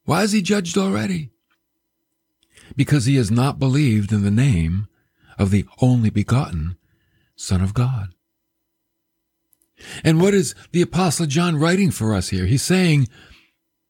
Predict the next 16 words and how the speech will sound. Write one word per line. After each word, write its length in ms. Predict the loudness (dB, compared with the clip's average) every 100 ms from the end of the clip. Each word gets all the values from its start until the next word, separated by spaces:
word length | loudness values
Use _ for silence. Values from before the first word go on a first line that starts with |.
| _ _ _ _ _ _
"We 200 | 0 2
are 100 | 2
born 640 | 0 0 2 2 2 2 -2 _ -12
judged." 680 | -6 -2 0 0 -4 -12 -14 _ _ _ _ _ _ _ _ _ _ _ _ _ _ _ _ _ _ _ _ -2
Oh, 380 | 0 2 0 -6 _ _ _ _ -8
you 100 | -2
gotta 200 | 0 0
get 240 | -2 -2
this. 420 | -4 -4 -8 -16 -20 _ _ _ _ _ _ -4
We 160 | -2 0
are 200 | 0 0
born 680 | 0 2 2 2 0 -2 -6 _ _ _ _ -16 -10
judged. 680 | -2 0 0 -2 -6 -12 -20 _ _ _ _ _ _ _ _ -20 -8 0
We're 160 | 0
born 640 | 2 0 2 2 2 0 -4 _ -6
condemned. 840 | 0 0 2 2 2 0 -4